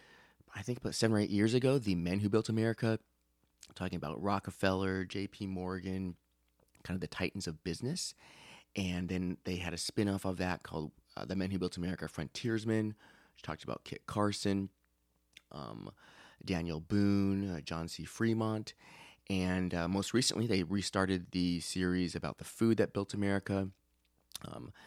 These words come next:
going into, you know, the, uh, the, uh, General Foods, um, C W Post, and now they've,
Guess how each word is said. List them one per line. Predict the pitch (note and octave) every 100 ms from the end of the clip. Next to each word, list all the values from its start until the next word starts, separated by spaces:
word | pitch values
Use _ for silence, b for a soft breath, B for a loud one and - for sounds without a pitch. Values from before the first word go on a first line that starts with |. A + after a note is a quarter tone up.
| B B B
going | - F#2+
into, | F#2+ - F#2 D2+ - _ _ _ _ _ _ -
you | E2
know, | D#2 D#2+
the, | F2+ A1+
uh, | G1+ G1+ - B B _
the, | E2 - _ _ -
uh, | - - - -
General | - G2+ F#2 F2+ F2
Foods, | - B2 A#2+ A#2 A2+ - -
um, | E2+ E2 E2 D2 - _ _ _ _ _ -
C | -
W | G2+ F#2+ F2
Post, | E2+ - A2 G#2+ G#2+ - - B B B B G#2
and | F#2+ F#2+
now | G2 A2
they've, | A#2 G#2 -